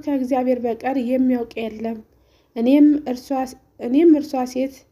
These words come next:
እንደሆነች አላውቃትም፣ እርሷም እኔ ወንድ እንደሆንኩ አታውቅም።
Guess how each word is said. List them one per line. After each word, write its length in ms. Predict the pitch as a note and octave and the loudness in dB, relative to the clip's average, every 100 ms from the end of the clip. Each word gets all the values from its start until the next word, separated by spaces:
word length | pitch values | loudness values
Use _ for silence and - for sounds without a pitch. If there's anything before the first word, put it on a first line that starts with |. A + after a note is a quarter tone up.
| _ _ _ _ - | _ _ _ _ -2
እንደሆነች 680 | B3+ B3+ B3 B3 B3 D4+ - | 2 4 2 0 -2 -2 -2
አላውቃትም፣ 640 | A#3+ A#3+ A3+ A3+ A#3 D4 D#4 D#4 | -4 -2 -4 -6 -4 4 4 4
እርሷም 400 | B3+ - C#4 C#4 C4+ | -2 -6 -4 -2 0
እኔ 140 | B3+ B3+ | 0 0
ወንድ 240 | B3+ A#3+ A#3 | 0 -2 -6
እንደሆንኩ 480 | A#3 A#3 D4+ G4 - _ - | -6 -2 0 0 -2 _ -14
አታውቅም። 720 | B3+ B3+ - A#3+ A3+ - A#3 | -10 -10 -10 -10 -10 -10 -12